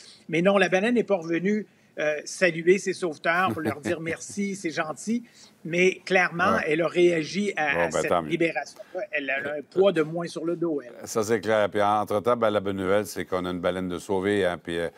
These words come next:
Speaker 2: elles sont précieuses parce qu'il n'en reste pas tant que ça. Robert Michaud, je le rappelle, vous êtes le président et le directeur scientifique du Réseau, euh, québécois d'urgence pour les mammifères marins, le grem,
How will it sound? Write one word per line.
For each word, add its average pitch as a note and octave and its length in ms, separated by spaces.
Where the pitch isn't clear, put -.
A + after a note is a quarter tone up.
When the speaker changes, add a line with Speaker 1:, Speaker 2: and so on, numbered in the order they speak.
Speaker 2:
elles - 60
sont F#2+ 180
précieuses F#2+ 400
parce F2 180
qu'il G2 120
n'en F2+ 80
reste F#2+ 180
pas G2+ 100
tant F#2+ 160
que - 60
ça. G2+ 140
Robert G#2 240
Michaud, A2 260
je A2 40
le G#2+ 60
rappelle, G2+ 300
vous G2+ 60
êtes F#2 80
le G2 80
président G2 400
et G2+ 60
le F#2 40
directeur F2 380
scientifique F#2 480
du F#2 100
Réseau, G2+ 500
euh, F#2 220
québécois F#2+ 460
d'urgence F#2 440
pour F#2 120
les F2 80
mammifères E2+ 460
marins, F2 300
le F2 120
grem, G2 320